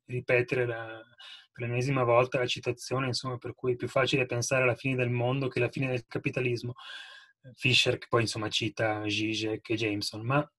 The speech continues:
ehm, in generale, mm, noi siamo in una grave dipendenza da una monocultura perché non si intravedono altre economie. Eh, noi in,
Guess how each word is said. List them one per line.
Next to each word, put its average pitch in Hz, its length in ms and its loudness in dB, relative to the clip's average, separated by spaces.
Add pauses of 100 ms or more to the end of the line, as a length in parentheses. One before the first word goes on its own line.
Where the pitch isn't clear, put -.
(100)
ehm, 139 680 2 (140)
in 160 120 8
generale, 160 680 8 (260)
mm, 127 380 -14 (580)
noi 143 240 8
siamo 147 520 6
in 131 80 2
una 120 400 2 (300)
grave 143 380 6
dipendenza 143 920 2
da 123 100 2
una 127 140 2
monocultura 143 720 2 (360)
perché 123 220 -2
non 139 140 2
si - 140 0
intravedono 143 680 6
altre 117 280 2
economie. 120 580 2 (380)
Eh, 123 280 -4
noi 156 240 6
in, 131 460 4